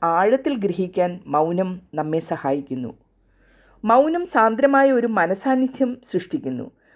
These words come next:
മൗനത്തിൽ കഴിയുന്ന വ്യക്തിക്ക് ഒരു ആകർഷകമായ ആത്മീക സാന്നിധ്യമുണ്ടാകുന്നു. അവർ പറയാതെ തന്നെ മറ്റുള്ളവരിൽ സ്വാധീനം ചെലുത്താൻ അവർ കഴിവുള്ളവരായിരിക്കും.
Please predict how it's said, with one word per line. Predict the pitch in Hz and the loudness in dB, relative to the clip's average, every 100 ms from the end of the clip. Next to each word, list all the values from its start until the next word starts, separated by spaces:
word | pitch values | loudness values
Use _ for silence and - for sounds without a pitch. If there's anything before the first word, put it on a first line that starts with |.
| _ | _
മൗനത്തിൽ | 139 151 190 220 233 | 2 4 4 2 2
കഴിയുന്ന | 233 202 208 220 214 | 2 2 2 0 2
വ്യക്തിക്ക് | 202 - 226 220 214 240 _ _ - | 0 0 -6 0 0 -2 _ _ 0
ഒരു | 208 | 4
ആകർഷകമായ | 175 156 208 233 277 254 247 220 208 | 6 4 2 0 2 2 4 4 4
ആത്മീക | 202 170 180 208 220 262 | 4 4 2 0 0 0
സാന്നിധ്യമുണ്ടാകുന്നു. | 262 185 202 240 247 262 208 151 143 120 123 - _ _ _ _ - - | 0 0 0 -2 0 0 2 2 2 -2 -8 -12 _ _ _ _ -6 2
അവർ | 254 339 - _ 226 | 4 2 0 _ 2
പറയാതെ | 226 247 285 311 | 6 6 4 2
തന്നെ | 302 233 220 214 220 - | 0 0 -2 -4 -6 -6
മറ്റുള്ളവരിൽ | 175 226 226 214 214 214 | -6 -4 -2 0 0 -2
സ്വാധീനം | - 214 220 233 277 285 269 - _ | -2 0 0 0 0 2 0 -4 _
ചെലുത്താൻ | 220 190 190 196 185 180 - _ - | 2 2 2 0 0 -4 -16 _ -2
അവർ | 160 185 | -2 -2
കഴിവുള്ളവരായിരിക്കും. | 185 147 151 196 208 160 127 123 123 123 - | 0 2 2 4 4 2 0 -4 -8 -12 -18